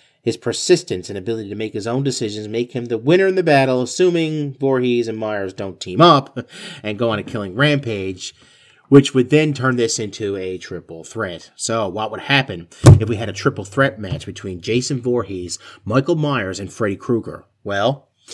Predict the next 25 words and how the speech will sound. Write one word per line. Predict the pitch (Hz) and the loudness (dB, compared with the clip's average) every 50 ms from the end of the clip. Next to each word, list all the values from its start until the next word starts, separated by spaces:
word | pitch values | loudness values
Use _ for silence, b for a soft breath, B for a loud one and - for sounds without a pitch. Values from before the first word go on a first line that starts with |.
| B B B B B B B B B B _ _ _ _ _ _ _ _ | B B B B B B B B B B _ _ _ _ _ _ _ _
here's | _ - 131 131 104 | _ 4 4 4 4
the | 101 104 117 | 4 2 0
issue. | 120 - - - 85 80 - - _ _ _ _ _ - | 0 0 -2 -8 -10 -12 -14 -20 _ _ _ _ _ -2
Jason, | - 127 135 139 139 - 151 165 175 - _ _ _ _ _ _ _ _ _ _ _ _ | 2 2 2 2 0 -2 -4 -6 -8 -12 _ _ _ _ _ _ _ _ _ _ _ _
Mike, | - 107 123 135 - - _ _ _ _ _ _ _ _ _ - | 0 2 2 2 0 -4 _ _ _ _ _ _ _ _ _ -4
neither | 98 110 127 135 143 139 143 | 0 2 4 6 6 6 6
of | 139 | 4
those | 135 123 120 104 | 4 2 2 0
guys | - 120 107 110 101 98 | -2 -2 -2 -2 -4 -6
dream. | - 107 95 90 78 76 69 - _ _ _ _ _ _ _ _ _ _ _ _ _ _ - | -8 -8 -8 -8 -10 -12 -14 -20 _ _ _ _ _ _ _ _ _ _ _ _ _ _ -4
And | 107 117 | -2 0
if | 127 123 | 0 0
they | 123 110 | 0 -2
do | 101 101 143 165 175 | 2 6 8 8 8
dream, | 135 113 117 110 101 | 8 4 0 -2 -2
they | 101 101 | -4 -4
have | 113 113 | -6 -6
to | 101 | -6
be | 98 95 95 | -8 -8 -8
induced | 95 90 - 113 113 - - - | -8 -6 -6 -6 -6 -6 -8 -12
into | 90 - 92 | -14 -14 -14
the | 92 85 | -12 -10
state | - - 110 104 95 | -6 -4 -4 -4 -4
of | 90 | -6
dreaming. | 82 - 104 98 98 90 82 78 78 | -10 -12 -12 -10 -10 -10 -12 -14 -18